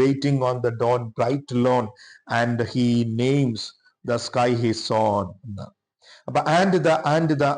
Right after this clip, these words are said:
and the കണ്ടോ അവിടെ സ്റ്റാർട്ട് ചെയ്തിട്ടുള്ളത്, ല്ലേ? അനാഫോറ എന്നുള്ള പോയട്രി ഡിവൈസ് ആണ്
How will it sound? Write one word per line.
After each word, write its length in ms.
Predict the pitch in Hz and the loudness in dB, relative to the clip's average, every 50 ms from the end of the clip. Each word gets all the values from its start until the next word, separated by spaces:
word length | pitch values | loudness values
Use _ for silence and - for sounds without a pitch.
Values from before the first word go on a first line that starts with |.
| - 139 135 147 | -2 -2 -2 0
and 120 | 151 143 | 0 -2
the 160 | 143 139 131 - _ - 143 | -4 -4 -4 -6 _ -4 -4
കണ്ടോ 300 | 135 131 117 98 - - - | -2 -2 -2 -4 -6 -8 -6
അവിടെ 260 | 127 127 127 127 127 | -4 0 0 0 0
സ്റ്റാർട്ട് 420 | 127 - - - 127 123 127 - 143 | -2 -4 -2 -2 -2 -2 0 0 0
ചെയ്തിട്ടുള്ളത്, 640 | 139 131 135 139 - 135 131 131 131 143 - - - - 147 | 0 0 -2 -2 -2 0 0 0 0 -2 -4 -6 -8 -2 -2
ല്ലേ? 160 | 131 113 101 - _ _ _ _ _ - | -2 -2 -2 -8 _ _ _ _ _ -4
അനാഫോറ 480 | 131 135 143 143 143 143 147 143 139 135 | -2 0 0 0 0 2 2 2 4 2
എന്നുള്ള 420 | 139 131 - 135 123 127 127 123 | 2 0 0 -2 -2 0 0 -2
പോയട്രി 360 | 123 131 131 120 120 123 127 | 0 0 -2 -2 -2 -2 -4
ഡിവൈസ് 460 | 120 127 117 110 117 117 110 - - 117 | -2 -2 -2 0 0 -2 -2 -4 -4 -2
ആണ് 240 | 104 110 135 - | -2 -2 -2 -4